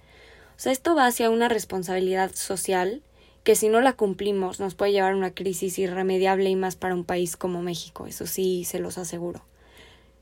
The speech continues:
Les quiero platicar un poco cómo me enteré del virus y también cómo empecé a dimensionarlo.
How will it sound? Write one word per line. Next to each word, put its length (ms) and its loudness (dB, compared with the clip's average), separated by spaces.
Les 140 2
quiero 180 6
platicar 320 4
un 120 2
poco 260 0
cómo 220 0
me 80 2
enteré 280 -2
del 180 -2
virus 440 -2
y 20 -14
también 300 -4
cómo 180 -4
empecé 380 -6
a 60 -4
dimensionarlo. 760 -6